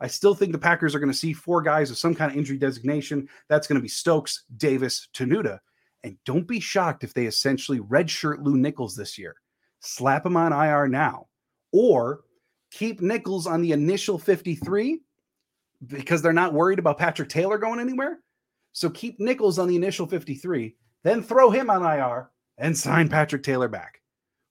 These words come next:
Would not be shocked at all to see that occur.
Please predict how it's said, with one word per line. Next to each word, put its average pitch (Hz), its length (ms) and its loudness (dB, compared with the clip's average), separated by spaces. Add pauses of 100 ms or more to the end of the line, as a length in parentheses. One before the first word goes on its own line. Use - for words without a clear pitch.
(120)
Would 170 400 8
not 180 220 6
be 170 80 -2
shocked 139 440 0
at 175 220 0
all 143 380 4 (140)
to 123 120 -8
see 156 220 -4
that 127 240 -2
occur. 104 300 -12